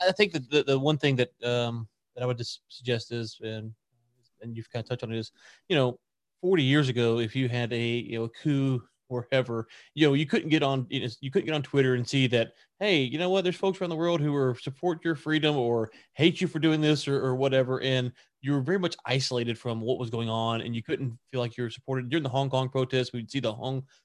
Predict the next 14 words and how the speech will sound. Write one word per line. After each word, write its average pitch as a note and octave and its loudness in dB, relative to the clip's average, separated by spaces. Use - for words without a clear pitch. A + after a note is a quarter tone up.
Kong B2 -4
protesters C3 0
get B2+ 2
on B2 2
and A#2 -2
basically C#3 0
plead C#3+ -2
with A#2+ -4
the B2+ -4
American A#2+ -4
government A#2+ -2
to A#2 -10
support D3+ -4
them, C3+ 0